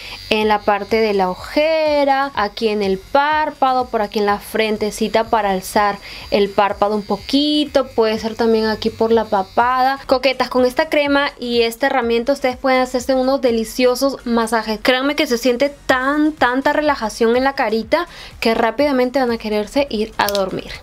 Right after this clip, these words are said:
Yo la verdad no quiero parar con los masajes, es un instrumento que lo quería tener hace mucho tiempo, chicas. Es más, también, si te haces masajes aquí, te defines completamente el pómulo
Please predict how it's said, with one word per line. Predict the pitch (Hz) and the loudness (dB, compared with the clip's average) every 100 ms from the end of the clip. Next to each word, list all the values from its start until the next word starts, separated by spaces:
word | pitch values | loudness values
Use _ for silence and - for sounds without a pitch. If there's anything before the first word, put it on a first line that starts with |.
| - | -4
Yo | 220 254 | 0 2
la | 269 | 2
verdad | 262 269 | 2 2
no | 277 | 0
quiero | 294 - 277 269 | -2 0 0 2
parar | 277 262 | 2 2
con | 262 311 | 0 0
los | |
masajes, | 320 233 240 240 311 330 | 0 0 0 0 -2 -4
es | 294 | -4
un | 311 | 0
instrumento | 294 262 254 240 285 | 0 0 0 0 0
que | 320 | 0
lo | |
quería | 262 214 214 | 0 -2 -2
tener | 262 226 | -2 -2
hace | 240 254 | 0 0
mucho | 233 240 247 294 | 2 2 2 0
tiempo, | 285 226 220 | 0 -2 -2
chicas. | - - - - | -4 -4 -2 -2
Es | 226 233 | 0 2
más, | 226 | 0
también, | 226 233 208 202 196 | 0 0 0 -2 -6
si | - | -4
te | 202 | -2
haces | 226 | 2
masajes | 269 247 220 247 | 2 2 -2 -4
aquí, | 254 - 226 - | -4 -2 -2 0
te | - | 0
defines | 208 202 208 226 | 0 0 0 0
completamente | 247 214 208 220 220 226 - | 0 0 0 0 0 -2 -2
el | 214 | -4
pómulo | 190 - 208 233 339 | -4 -2 0 2 2